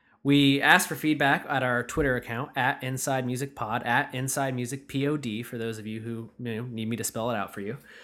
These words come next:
And we've heard some good things. We haven't heard as much as I thought we would, but it's, it's been helpful. And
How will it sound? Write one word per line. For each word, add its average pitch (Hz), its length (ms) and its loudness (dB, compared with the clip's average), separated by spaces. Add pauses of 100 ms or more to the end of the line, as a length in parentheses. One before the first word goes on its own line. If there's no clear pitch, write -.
(360)
And 175 180 8
we've 208 140 10
heard 311 160 10
some 208 140 12
good 147 200 10
things. 160 340 6
We 160 300 4
haven't 190 280 4
heard 180 100 6
as 147 80 0
much 147 160 2
as - 80 -2
I 131 80 0
thought 143 240 4
we 135 80 0
would, 135 240 -2
but 156 100 0
it's, 175 220 -2
it's 202 120 -2
been 202 160 4
helpful. 190 500 2
And 120 160 -8